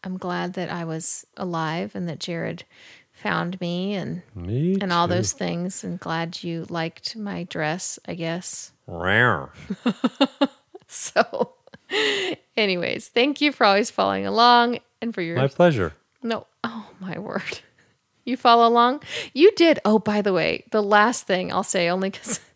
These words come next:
Speaker 1: <laughs> Jared commented on my Instagram post the other day or last night. What'd you say?
Speaker 2: I don't remember.
Speaker 1: Like, "Can I get your number?"
Speaker 2: Oh,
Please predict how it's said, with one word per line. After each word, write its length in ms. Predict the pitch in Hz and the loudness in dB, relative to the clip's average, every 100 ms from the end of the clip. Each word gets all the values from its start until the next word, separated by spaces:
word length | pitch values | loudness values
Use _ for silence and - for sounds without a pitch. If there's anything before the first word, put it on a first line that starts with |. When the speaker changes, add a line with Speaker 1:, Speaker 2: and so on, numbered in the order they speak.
| - | -2
Speaker 1:
<laughs> 800 | 480 466 - - _ _ - 240 | 0 0 -6 -16 _ _ -8 0
Jared 360 | 277 320 320 | 4 4 2
commented 720 | - 220 220 226 233 196 - - | 0 4 4 4 2 -2 -4 -4
on 160 | 202 190 | -2 -2
my 160 | 185 | -2
Instagram 640 | - 214 - 185 175 175 180 | -2 0 0 0 -2 -4 -4
post 560 | 190 - 190 - - _ _ _ 196 | -2 -2 -4 -6 -10 _ _ _ -8
the 100 | 190 | -4
other 180 | 175 170 | -2 0
day 480 | 175 160 180 233 - - | 2 2 2 0 -6 -8
or 140 | 185 | -4
last 340 | 175 165 185 185 | 0 0 2 0
night. 340 | 165 170 - _ _ _ _ _ _ _ - | 0 -2 -4 _ _ _ _ _ _ _ -4
What'd 280 | 220 247 220 | 2 4 2
you 80 | 208 | -2
say? 400 | - 160 - 180 _ _ _ _ _ _ _ _ _ - | -2 -2 -4 -8 _ _ _ _ _ _ _ _ _ -6
Speaker 2:
I 180 | 117 107 | 0 0
don't 160 | 98 | 0
remember. 380 | 95 87 101 80 - - 226 | -2 -4 -4 -4 -6 -8 0
Speaker 1:
Like, 400 | 175 160 - - | 0 0 -8 -8
"Can 160 | 214 | -2
I 80 | 196 | 0
get 160 | 202 208 | 0 -2
your 120 | 190 | 0
number?" 600 | 175 175 185 185 185 190 | 0 0 0 0 -2 -2
Speaker 2:
Oh, 260 | 139 98 | 0 0